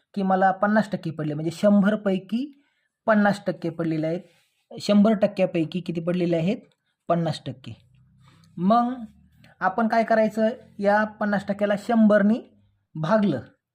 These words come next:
तर आपल्याला, अ, उत्तर भेटणार आहे. हा शून्य गेला, हा शून्य गेला. पाच एक पाच, पाच दोन दहा. म्हणजेच ह्या पन्नास टक्क्याचं अपूर्णांकात रूपांतर आलं एक छेद दोन.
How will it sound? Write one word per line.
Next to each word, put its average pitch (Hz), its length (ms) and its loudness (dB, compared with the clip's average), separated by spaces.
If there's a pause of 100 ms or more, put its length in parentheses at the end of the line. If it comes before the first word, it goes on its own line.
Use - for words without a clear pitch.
(220)
तर 202 60 0
आपल्याला, 208 440 2 (500)
अ, 160 120 -4
उत्तर 185 400 0
भेटणार 175 320 0
आहे. 170 240 -2 (760)
हा 180 120 0
शून्य 185 280 0
गेला, 175 200 0 (100)
हा 202 100 0
शून्य 160 280 -6
गेला. 135 260 -10 (720)
पाच 160 220 -2
एक 170 80 -4
पाच, 170 360 -4 (280)
पाच 160 220 0
दोन 170 180 -2
दहा. 113 280 -6 (680)
म्हणजेच 175 540 0 (320)
ह्या 180 200 0
पन्नास 185 400 -2
टक्क्याचं 170 500 -4 (440)
अपूर्णांकात 175 560 -2
रूपांतर 160 360 -4
आलं 156 320 -2 (280)
एक 160 320 -6
छेद 156 320 -10
दोन. 135 200 -6